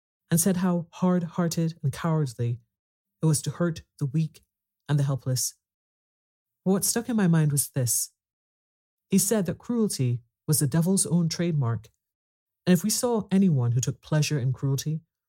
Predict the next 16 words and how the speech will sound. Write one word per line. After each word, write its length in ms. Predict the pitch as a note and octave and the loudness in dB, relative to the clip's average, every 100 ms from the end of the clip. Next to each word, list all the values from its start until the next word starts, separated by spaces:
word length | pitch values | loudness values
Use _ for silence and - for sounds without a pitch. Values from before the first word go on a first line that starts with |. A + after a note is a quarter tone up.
| - | 0
we 80 | D3+ | 2
might 240 | F3 E3+ | 2 2
know 220 | D#3 C#3+ C3+ | 0 0 0
who 120 | E3 | 0
he 140 | C#3+ C#3+ | 0 0
belonged 380 | B2+ C#3 C3+ | 0 0 -2
to, 220 | - B2 A#2+ _ _ _ _ - | -2 -4 -6 _ _ _ _ -2
for 100 | D#3 | 0
the 100 | C#3+ | 2
devil 300 | D#3 D#3 D#3 | 2 2 0
was 140 | C#3+ | 0
a 60 | D3 | 2
murderer 400 | E3 E3 C#3 C3 | 2 0 -2 -4
from 160 | C3 | -2
the 60 | B2+ | -4
beginning 440 | B2 D3+ C3+ B2 | -2 -2 -2 -4